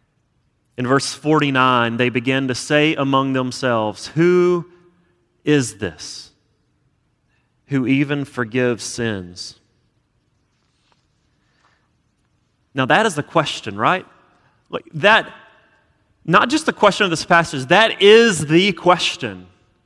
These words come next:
Who is this?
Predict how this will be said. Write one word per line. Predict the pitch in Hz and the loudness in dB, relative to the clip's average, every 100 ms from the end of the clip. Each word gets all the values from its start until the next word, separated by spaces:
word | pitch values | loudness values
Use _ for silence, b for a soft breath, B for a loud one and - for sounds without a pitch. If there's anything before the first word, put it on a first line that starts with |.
| _ _ _ _ _ _ _ _ _ _ _ _ _ _ _ _ _ _ _ | _ _ _ _ _ _ _ _ _ _ _ _ _ _ _ _ _ _ _
Who | 185 208 | 2 4
is | 196 160 123 | 4 2 -6
this? | 98 82 - - - | -10 -10 -16 -16 -18